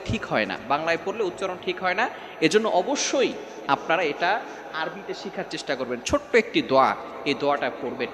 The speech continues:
কোরআনই দোয়া, কোরআনের আমল, কোরআনের পাওয়ার হচ্ছে অনেক বেশি, কোরআনের মজেজা, যেটা আল্লাহ পাক রব্বুল আলামিন এত দিয়েছেন। যে ব্যক্তি কোরআনের আমল করে, আল্লাহ পাক রব্বুল আলামিন অতি দ্রুত তার কাজের ব্যবস্থা করে দেন। এজন্য আমরা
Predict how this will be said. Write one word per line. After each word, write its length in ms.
কোরআনই 340
দোয়া, 280
কোরআনের 440
আমল, 260
কোরআনের 380
পাওয়ার 280
হচ্ছে 280
অনেক 300
বেশি, 380
কোরআনের 340
মজেজা, 600
যেটা 360
আল্লাহ 240
পাক 180
রব্বুল 200
আলামিন 380
এত 200
দিয়েছেন। 600
যে 100
ব্যক্তি 300
কোরআনের 320
আমল 320
করে, 260
আল্লাহ 200
পাক 180
রব্বুল 200
আলামিন 320
অতি 340
দ্রুত 420
তার 280
কাজের 260
ব্যবস্থা 480
করে 140
দেন। 160
এজন্য 300
আমরা 280